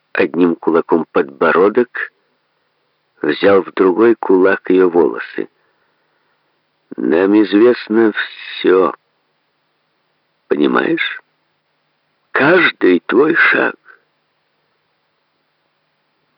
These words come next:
Мне жаль тебя. Ты испанка, и я испанец. Мы люди одной крови.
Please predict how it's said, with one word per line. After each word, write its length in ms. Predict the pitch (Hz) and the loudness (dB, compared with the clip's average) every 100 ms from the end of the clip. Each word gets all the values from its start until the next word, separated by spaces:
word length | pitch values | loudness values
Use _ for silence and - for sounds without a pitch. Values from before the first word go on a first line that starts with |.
| - | -8
Мне 280 | 127 135 | -2 0
жаль 340 | 135 143 - - | 0 -2 -4 -10
тебя. 420 | - - - - - _ _ _ _ _ _ _ _ _ _ _ _ _ _ _ _ _ _ _ _ _ _ _ | -10 -4 -4 -4 -10 _ _ _ _ _ _ _ _ _ _ _ _ _ _ _ _ _ _ _ _ _ _ _
Ты 200 | 175 78 | -2 -2
испанка, 800 | - - - 76 67 - 78 78 - _ _ _ _ _ _ _ - | -6 -8 -2 -2 -4 -4 -4 -4 -12 _ _ _ _ _ _ _ 0
и 80 | 156 | 0
я 280 | 73 57 55 | 0 -2 -6
испанец. 600 | - - 71 65 60 - _ - - _ _ _ _ _ _ _ _ _ _ _ _ _ - | -10 -4 -2 -2 -4 -12 _ -20 -20 _ _ _ _ _ _ _ _ _ _ _ _ _ -10
Мы 200 | - 95 | -2 2
люди 260 | 110 110 | 2 2
одной 380 | 113 113 117 117 | 0 0 0 -2
крови. 640 | - - 127 - - - | -2 -2 -2 -4 -10 -16